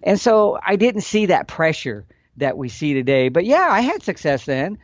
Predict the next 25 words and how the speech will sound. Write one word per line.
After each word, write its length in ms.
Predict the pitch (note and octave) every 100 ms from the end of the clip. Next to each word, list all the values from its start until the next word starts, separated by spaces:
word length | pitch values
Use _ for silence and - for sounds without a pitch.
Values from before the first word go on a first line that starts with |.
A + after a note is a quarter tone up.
| _ -
but 100 | A#3
it 80 | A#3+
really 220 | C4+ C#4+
didn't 240 | A3+ G#3+
have 160 | F3 F3+
a 60 | D3
lot 240 | D3+ D3+
to 80 | C3
do 160 | C#3+
with 100 | C#3
the 60 | B2
sounds 360 | - C3 C#3+ E3
'cause 160 | F#3+ F#3+
it 80 |
was 160 | G3 E3
with 140 | F#3
the 80 | D3
rifle. 540 | A2+ C3 F3 - G#2+ -
It 80 | D3
was 160 | C3+
more 200 | D3+ D#3
of 80 | D#3+
just 220 | B2+ C#3+
finding 480 | - A#2 C#3 C3+ C#3
them. 240 | C3+ C3